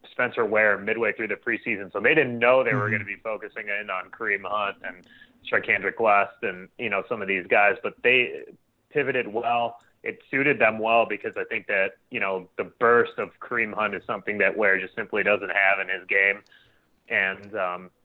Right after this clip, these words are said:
Speaker 1: you know, I, I, I think that Ka-, Tyreek Hill's usage is the best indicator of how good Andy Reid was this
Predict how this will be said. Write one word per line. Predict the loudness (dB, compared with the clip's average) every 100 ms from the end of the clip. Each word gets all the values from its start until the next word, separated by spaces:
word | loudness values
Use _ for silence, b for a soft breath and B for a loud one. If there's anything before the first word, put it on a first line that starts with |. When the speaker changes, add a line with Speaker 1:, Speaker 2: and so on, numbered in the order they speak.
| -8
Speaker 1:
you | -2
know, | 2
I, | 2 0 -2
I, | -8
I | -10
think | -10 -6
that | -4 -4 -8 _ _ _
Ka-, | -4 -4 -4 -20 -4
Tyreek | -2 -2 -4
Hill's | -4 -2 -2 -6 -14 -12
usage | -6 -6 -4 -6 -4 -8 -6
is | -8 -4
the | 2
best | 4 4 0 _ _ b b b
indicator | -2 0 2 2 2 0
of | 0
how | -2 -2
good | -2 -2
Andy | -2 -4
Reid | -8 -8 -6 -6
was | -4 -4 -6 -6
this | -8